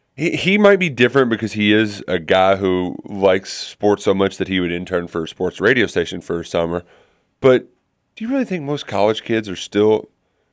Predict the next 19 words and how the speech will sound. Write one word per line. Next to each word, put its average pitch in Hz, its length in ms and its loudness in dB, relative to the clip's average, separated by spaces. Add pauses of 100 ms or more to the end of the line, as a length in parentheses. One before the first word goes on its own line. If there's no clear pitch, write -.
(140)
are 107 60 -6
gonna 110 140 0
get 104 240 0
bullied 107 440 6
into 95 580 0
showing 101 500 2
up 90 220 0 (180)
earlier 107 500 4
than 92 400 -4
normal 110 480 2 (140)
if - 120 -2
they're 101 140 2
having 101 260 2
a 95 40 -6
good 98 160 2
time 98 240 2
in 98 60 -4
the 92 60 -4
Grove? 98 380 2